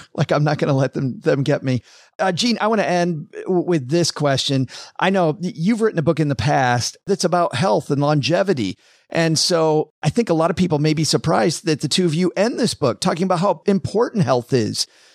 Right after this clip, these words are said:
to making sure that your money goes where it, where it needs to go. Talk to me about that, about ending this book on health.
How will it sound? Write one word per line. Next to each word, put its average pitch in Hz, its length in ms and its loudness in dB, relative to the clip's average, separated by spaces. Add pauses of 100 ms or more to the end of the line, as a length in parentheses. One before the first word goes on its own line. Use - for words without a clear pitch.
(140)
to 160 540 2
making 160 340 0
sure 151 240 2
that 135 140 -4
your 147 80 0
money 143 320 2
goes 139 340 0
where 135 200 2
it, 123 200 -2
where 143 240 0
it 107 80 -4
needs 143 240 0
to 147 80 -2
go. 113 220 2
Talk - 320 -4
to - 80 -14
me 415 80 2
about 196 260 0
that, 156 200 2
about 127 220 0
ending 165 260 0
this 143 120 0
book 143 260 -2
on 127 120 2
health. 113 420 -4